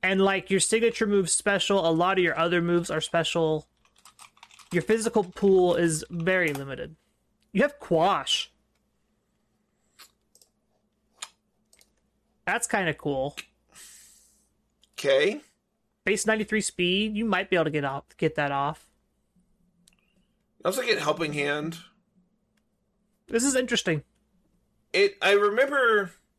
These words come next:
Speaker 2: um, long time you, like, members of the community will remember Slacking. Um, and in Gen seven, he played Oricorio, and I don't remember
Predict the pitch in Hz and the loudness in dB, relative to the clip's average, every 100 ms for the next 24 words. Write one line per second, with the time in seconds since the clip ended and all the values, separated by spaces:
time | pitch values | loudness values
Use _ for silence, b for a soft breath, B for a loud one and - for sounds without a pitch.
0 | _ _ _ b b b b _ 156 156 | _ _ _ b b b b _ 2 4
1 | 147 143 - 208 254 233 226 190 175 156 | 2 -2 0 2 2 2 0 0 -4 -8
2 | 165 - - 143 139 - _ _ _ 156 | -12 -12 0 2 2 -4 _ _ _ -4
3 | 160 156 151 143 135 120 131 123 120 117 | 0 0 0 0 0 -6 -6 -8 -8 -8
4 | 107 - - 147 143 139 151 143 - - | -10 -10 -4 0 0 -2 0 0 0 -4
5 | 123 123 - - - - _ b b b | -2 -4 -4 -10 -12 -18 _ b b b
6 | b b b _ 147 147 143 135 127 123 | b b b _ -2 2 2 0 -2 -10
7 | 123 _ _ - - 143 143 185 196 226 | -18 _ _ -16 -2 0 2 0 -2 -2
8 | 392 403 - 226 220 175 151 143 - b | 0 0 0 2 2 2 -2 -6 -16 b
9 | b 208 196 202 247 247 - 214 208 196 | b -6 -4 0 0 0 2 4 4 0
10 | - 180 165 139 123 120 - 147 143 208 | 0 0 2 2 2 0 0 0 2 4
11 | 247 254 220 190 175 170 | 4 4 0 0 0 0